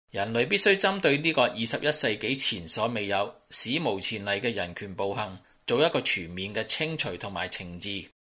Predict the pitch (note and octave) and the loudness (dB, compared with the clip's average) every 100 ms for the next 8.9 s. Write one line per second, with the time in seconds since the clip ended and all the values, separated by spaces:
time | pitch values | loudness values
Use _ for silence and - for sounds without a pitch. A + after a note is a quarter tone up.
0 | _ _ _ _ - E3 G3 D3 D3 G3+ | _ _ _ _ 4 6 8 4 8 6
1 | G3+ G2+ F#2 A#2+ - A#2 A#2 C#3+ A#2+ - | 6 -2 2 0 4 0 2 0 0 -2
2 | C3 E3 E3 D3 C3 A2 B2+ - _ - | 4 4 6 2 0 0 -4 -6 _ -2
3 | F#3 F3 E3 D3 C3+ C3 G#2+ G#2+ A2+ B2+ | 0 4 4 6 4 4 0 0 0 0
4 | C3+ _ _ - - E3 D#3+ F3 D3+ B2+ | -2 _ _ -10 0 0 2 0 2 4
5 | C#3 D#3 C#3 D3 D#3+ F2 - A#2 D#3 - | 6 6 6 4 4 -4 -4 -2 0 0
6 | - _ - A3 E3 D3+ A#2+ A#2+ A#2+ A#2+ | -2 _ -2 4 4 6 4 4 0 2
7 | C#3+ E3 D#3+ B2+ G#2+ - - G#2 A#2 - | 2 2 2 2 2 0 -2 -2 -2 2
8 | C3+ B2+ - G2+ - E3 C3 F2 | 2 4 0 -2 0 2 0 -4